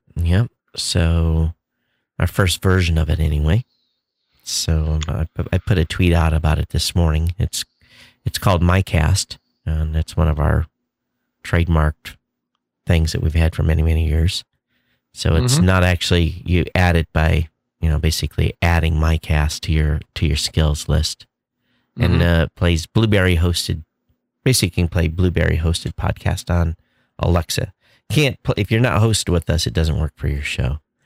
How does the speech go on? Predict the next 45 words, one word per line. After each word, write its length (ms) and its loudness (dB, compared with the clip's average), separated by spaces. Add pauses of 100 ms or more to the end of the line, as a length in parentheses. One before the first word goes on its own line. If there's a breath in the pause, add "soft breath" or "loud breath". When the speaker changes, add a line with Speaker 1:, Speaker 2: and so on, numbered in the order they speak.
(380 soft breath)
Speaker 1:
And 200 2
largely 400 2
because 360 0
Alexa 440 0
requires 500 0
H 160 0
T 180 -6
T 160 -8
P 220 0
S. 360 -4 (600)
So, 580 2
um, 520 0 (520)
if 120 0
you 120 0
don't 120 2
Speaker 2:
Mm-hmm. 80 2
Speaker 1:
have 140 2
an 60 2
H 180 0
T 100 -2
T 100 -12
P 140 0
S, 300 -2 (340)
we 100 2
c-, 120 -6
all 180 2
our 100 2
media 280 2
feeds 500 -2
and, 420 0
uh, 380 0 (840)
uh, 120 -2
media 320 2
links 260 0
are 80 0
H 180 0
T 120 -2
T 140 -4
P 160 0
S. 120 -2
So 220 0
it's, 480 -4 (200)
for 200 0
us, 220 0
we're 260 2